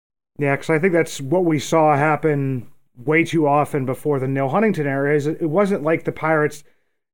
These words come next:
didn't have good players. They just didn't have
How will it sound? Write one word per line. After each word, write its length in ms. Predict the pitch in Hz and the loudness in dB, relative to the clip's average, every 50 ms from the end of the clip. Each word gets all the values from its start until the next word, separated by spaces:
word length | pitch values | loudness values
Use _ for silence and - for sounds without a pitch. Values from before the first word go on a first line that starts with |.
| - 143 | -12 -8
didn't 340 | 120 - 175 165 - 170 160 | -2 -2 -2 0 0 -2 -2
have 580 | 135 135 147 147 143 139 135 135 123 - - - - 131 117 110 | -2 0 2 2 2 2 2 0 -2 -6 -12 -20 -20 -20 -20 -8
good 300 | - - 156 143 123 110 | -2 0 0 0 0 -4
players. 580 | - - - 139 139 127 113 101 92 98 101 110 | -8 -8 -4 -2 0 0 -2 -2 -4 -10 -8 -6
They 100 | 135 135 | -4 -2
just 180 | 135 139 131 - | -2 -2 -2 -2
didn't 180 | 175 143 147 | -4 -4 -4
have 520 | 120 120 139 139 139 131 127 117 110 - | -2 -2 0 0 0 0 0 -2 -6 -12